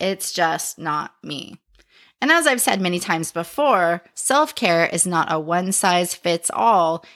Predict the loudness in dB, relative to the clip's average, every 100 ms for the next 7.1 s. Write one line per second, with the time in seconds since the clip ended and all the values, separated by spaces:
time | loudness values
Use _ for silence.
0 | _ -4 0 -2 2 0 0 -6 -2 0
1 | 2 0 -2 -4 -6 -4 -6 -6 -2 2
2 | 2 2 -2 -8 -20 -4 -2 0 0 2
3 | 0 -2 -2 -2 0 -4 -6 -10 0 0
4 | 2 0 -4 -2 -4 -4 -4 0 2 2
5 | 0 0 0 -2 -6 -4 -2 -2 -4 -8
6 | -8 -6 -6 -4 -2 -2 -4 -4 -4 -6
7 | -14